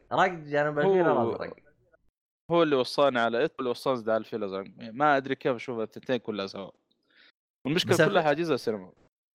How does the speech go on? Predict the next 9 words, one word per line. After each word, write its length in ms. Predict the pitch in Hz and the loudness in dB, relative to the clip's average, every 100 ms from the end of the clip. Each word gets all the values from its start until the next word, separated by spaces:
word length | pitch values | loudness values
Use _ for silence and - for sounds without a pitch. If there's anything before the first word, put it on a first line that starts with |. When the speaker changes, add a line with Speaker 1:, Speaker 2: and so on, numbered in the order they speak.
| _ _ - | _ _ 0
Speaker 1:
هو؟ 440 | 147 165 160 - _ _ _ _ _ _ _ _ - | 2 2 -2 -6 _ _ _ _ _ _ _ _ -6
Speaker 2:
إيه، 180 | 175 | -2
حاجزها 400 | 131 170 202 156 | 2 4 4 0
ما 200 | 143 131 | 0 -2
نروح 180 | 120 120 | -4 -6
سوا 220 | - 110 | -4 -2
بعدين. 300 | 92 98 98 - 679 719 | -2 -8 -12 0 2 2
والله 400 | - - 175 247 | 0 2 4 4
مشكلة. 320 | - - - | 0 -4 -10